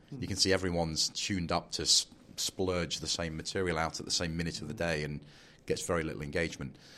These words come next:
Speaker 2: Um, uh, but then again, actually, digital platforms are important, but getting out there in the flesh is probably the most powerful thing. I'm very
Speaker 1: Hmm.
Speaker 2: fortunate to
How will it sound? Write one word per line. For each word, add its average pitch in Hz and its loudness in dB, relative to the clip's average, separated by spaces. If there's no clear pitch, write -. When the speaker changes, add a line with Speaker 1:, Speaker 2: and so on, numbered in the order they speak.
Speaker 2:
Um, 104 4
uh, 104 4
but 127 4
then 160 6
again, 175 4
actually, 139 4
digital 117 0
platforms 120 0
are 117 8
important, 123 0
but 113 4
getting 123 -4
out 104 2
there 98 2
in 92 0
the 87 -2
flesh 85 0
is 78 -4
probably 80 -6
the 78 -6
most 76 -4
powerful 76 -6
thing. 76 -6
I'm 76 -10
very 85 0
Speaker 1:
Hmm. 73 -4
Speaker 2:
fortunate 82 -4
to 80 -2